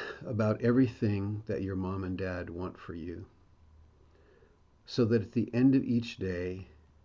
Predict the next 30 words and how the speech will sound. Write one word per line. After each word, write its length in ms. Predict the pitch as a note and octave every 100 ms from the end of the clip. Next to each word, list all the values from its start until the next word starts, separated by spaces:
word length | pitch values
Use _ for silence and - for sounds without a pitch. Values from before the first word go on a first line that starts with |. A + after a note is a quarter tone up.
| - _ _ _ _ - -
when 200 | G2+ G2+
they 140 | A2
say 340 | A2 A#2 G#2
goodnight 460 | F2+ F#2+ F2 F#2+ -
to 140 | - F2
you, 380 | F2 E2+ F2 - _ _ _ _ _ _ _ - _ _ _ _ _
you 180 | A2 G#2+
will 120 | G#2
see 340 | G#2+ - G#2 F#2+
the 160 | F2
biggest 400 | E2 G2+ F#2+ G#2+
smiles 540 | - G2 F2+ E2+ F2 -
on 100 | F2
their 160 | E2+
faces, 600 | - - F2 - - - - _ _ _ _ _ _ _ _ _ _ _ _ _ -
because 380 | G#2+ B2+ A2+
they 180 | B2 B2+
know 280 | B2 F#2 F2+
that 220 | F2+ -
you 440 | G2 G#2+ G2+ F2+ E2+
have 220 | G2 F2+
done 220 | F#2 F2+
some 260 | F2+ F#2 E2+
good 220 | F#2 D#2
things 380 | E2+ F2+ E2+ -
today, 380 | - - - G#2+ - _ _ _ _ _ _ - - - -
that 160 | B2 B2
you 140 | C#3
have 180 | A#2 G#2
learned 500 | G2+ A#2 A#2 G2 G2